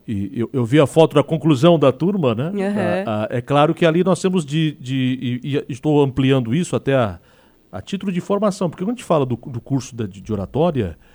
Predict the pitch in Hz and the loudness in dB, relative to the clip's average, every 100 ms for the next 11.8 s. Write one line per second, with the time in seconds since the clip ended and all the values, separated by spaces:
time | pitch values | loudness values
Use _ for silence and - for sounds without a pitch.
0 | _ _ 107 - 113 104 98 107 101 87 | _ _ -10 -6 -6 -6 -6 -4 -6 -2
1 | 135 165 - 160 180 - 151 170 175 190 | -2 -2 -4 -8 -8 2 4 4 2 0
2 | 202 196 - 190 202 208 233 226 214 180 | 2 2 2 2 2 0 -2 4 6 6
3 | 135 117 156 180 _ _ - 143 160 160 | 2 -2 -4 -6 _ _ -4 2 2 2
4 | 147 151 139 139 123 127 120 113 110 101 | 0 0 0 0 0 0 0 -2 -4 -6
5 | 120 110 180 156 120 208 196 190 175 190 | -4 -2 -4 -2 -2 -2 0 0 2 2
6 | 294 - - - - 135 143 120 175 - | 0 -6 -20 -20 -4 0 0 2 2 4
7 | 240 247 196 156 160 160 135 147 143 135 | 2 2 2 0 2 0 0 0 0 0
8 | 117 107 147 170 160 131 113 139 127 - | -2 -2 4 6 6 6 2 -4 -4 -6
9 | 135 117 92 _ _ _ - 117 123 120 | -4 -6 -8 _ _ _ -10 -6 -2 6
10 | 180 180 147 - 135 120 117 - 120 - | 8 8 6 0 -6 -6 -10 -10 -12 -2
11 | 160 190 196 175 143 120 - - | 2 4 6 4 2 -2 -6 -14